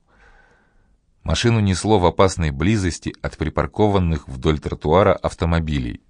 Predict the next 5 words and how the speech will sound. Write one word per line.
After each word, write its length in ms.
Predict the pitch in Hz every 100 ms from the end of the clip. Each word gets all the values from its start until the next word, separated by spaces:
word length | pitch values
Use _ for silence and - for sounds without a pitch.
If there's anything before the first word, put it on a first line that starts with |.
| _ _ _ _ -
Она 240 | - 92
задела 420 | 82 82 85 76
один, 580 | - 69 67 90 101 92 _ _ _
потом 280 | - 76 71
другой, 560 | 73 71 78 92 92